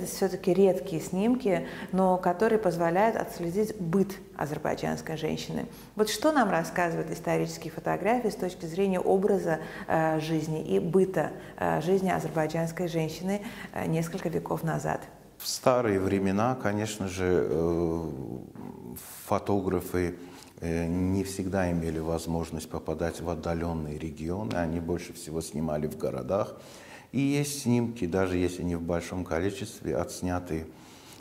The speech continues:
Speaker 2: в различных уголках нашей страны, которые, э, на которых можно отследить и сцены быта. Это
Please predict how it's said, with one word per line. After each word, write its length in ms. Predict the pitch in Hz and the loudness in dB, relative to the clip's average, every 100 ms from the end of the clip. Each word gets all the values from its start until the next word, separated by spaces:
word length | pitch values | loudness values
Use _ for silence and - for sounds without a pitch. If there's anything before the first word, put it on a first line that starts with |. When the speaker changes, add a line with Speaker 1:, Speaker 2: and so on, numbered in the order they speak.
| - | -4
Speaker 2:
в 40 | |
различных 600 | 87 85 90 90 87 82 | 0 0 0 -4 -6 -6
уголках 480 | 85 82 76 80 - | -2 -2 0 -2 -2
нашей 300 | 80 80 76 | -4 -6 -8
страны, 760 | - - 80 85 101 117 117 - | -8 -6 -4 -2 -2 -2 -2 -4
которые, 560 | 82 - 92 87 85 - - - - - - - | -8 -4 -2 0 -2 -4 -14 -18 -20 -20 -20 -14
э, 420 | - 80 82 78 76 - - - - - - - - - - 50 - - - - - - - - | -8 -6 -4 -4 -6 -8 -12 -10 -10 -12 -14 -14 -14 -16 -18 -20 -20 -20 -20 -18 -20 -20 -12 0
на 120 | 95 | 0
которых 460 | 95 90 98 87 87 | 2 2 2 2 0
можно 300 | 82 82 82 | 0 0 -2
отследить 540 | - 82 80 98 90 | -2 -6 -4 -6 -6
и 40 | |
сцены 460 | 85 - 90 82 76 | -8 -6 -4 -2 -2
быта. 280 | 76 80 85 | -4 -4 -4
Это 420 | 85 85 82 | -2 -2 0